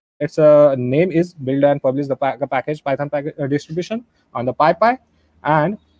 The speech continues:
run only if, okay, the e-, m-, github event dot rip runs, uh, start with the tags. This is the hack, and this is actually, uh, provided by, uh,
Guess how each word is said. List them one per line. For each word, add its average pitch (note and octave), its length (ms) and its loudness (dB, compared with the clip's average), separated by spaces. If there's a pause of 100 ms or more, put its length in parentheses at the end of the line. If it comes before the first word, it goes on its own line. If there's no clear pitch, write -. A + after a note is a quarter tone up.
(140)
run G3 420 2
only F3+ 460 0
if, F#3 160 4 (960)
okay, F3+ 420 -6 (540)
the D3 300 -2
e-, E3+ 160 4
m-, C#3+ 460 -6
github E3+ 400 0
event E3 340 0
dot D3+ 240 2
rip D#3 280 -2
runs, F3+ 360 -4 (340)
uh, C#3+ 80 -6
start D#3+ 420 2
with D#3 300 -2
the D#3+ 180 2 (160)
tags. A2+ 440 -4
This E3+ 180 -4
is G3 100 -6
the F3+ 140 4
hack, D3+ 360 0 (160)
and C3+ 640 -6
this D#3+ 220 -6
is F#3 320 -2
actually, G3+ 680 -4
uh, G3+ 60 -6
provided D#3 640 -4
by, C#3+ 500 -4
uh, B2 560 -6